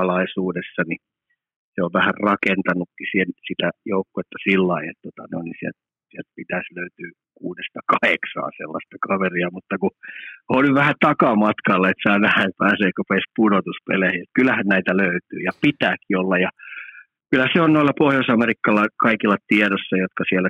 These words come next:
työskentelee seurojen organisaatiossa, että sä et iltinä kaverina,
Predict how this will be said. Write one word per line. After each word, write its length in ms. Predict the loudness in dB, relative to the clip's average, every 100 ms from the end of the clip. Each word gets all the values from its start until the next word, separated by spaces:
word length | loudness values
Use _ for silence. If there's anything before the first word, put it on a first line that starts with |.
| 2
työskentelee 600 | 0 2 -2 -2 -2 -2 0
seurojen 400 | 2 2 2 2 2
organisaatiossa, 840 | 2 0 -4 -2 -4 -2 -8 -8 -12
että 140 | -8 0
sä 80 | 2 2
et 100 | 0 _ _ _ _ _ _ _ _ _ -2
iltinä 340 | -2 0 0 0 0 -2
kaverina, 520 | 2 2 0 -4